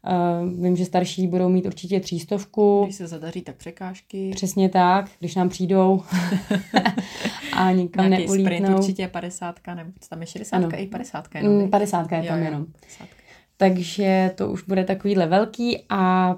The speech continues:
Speaker 1: pak vlastně si dáme oddych, eh, s příměstskými tábory,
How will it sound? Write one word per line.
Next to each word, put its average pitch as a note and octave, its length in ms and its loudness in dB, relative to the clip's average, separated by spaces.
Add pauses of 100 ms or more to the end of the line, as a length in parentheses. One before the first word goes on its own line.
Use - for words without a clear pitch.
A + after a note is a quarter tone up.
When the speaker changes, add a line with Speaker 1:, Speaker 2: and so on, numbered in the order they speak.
Speaker 1:
pak F#3 240 -4
vlastně F#3 360 0
si F#3 140 -4
dáme F#3 580 4
oddych, F#3 680 2
eh, F3+ 260 0
s F3+ 100 -14
příměstskými F#3 680 0
tábory, G3 680 0